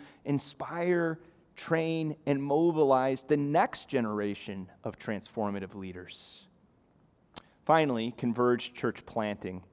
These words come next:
When I first started as senior pastor here, this has been something that God's been putting on my heart, and I talked about church planting. Now, at that time, I'm just gonna be honest, I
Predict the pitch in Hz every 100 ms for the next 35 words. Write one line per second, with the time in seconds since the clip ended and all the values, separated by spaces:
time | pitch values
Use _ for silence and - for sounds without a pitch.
0 | _ _ _ _ _ _ _ 139 139 -
1 | 156 - - 135 135 117 117 - 127 113
2 | - 120 117 - 120 107 113 107 120 117
3 | 123 104 - 113 104 127 117 117 - 120
4 | - 113 107 - - - - - 131 110
5 | - 156 147 131 123 113 104 - 123 113
6 | 117 - 120 113 110 - - 151 170 -
7 | - 117 120 117 117 - - - 117 -
8 | - 127 123 123 113 110 120 139 147 135
9 | - 139 131 110 107 113 - 104 101 104
10 | 117 110 - 107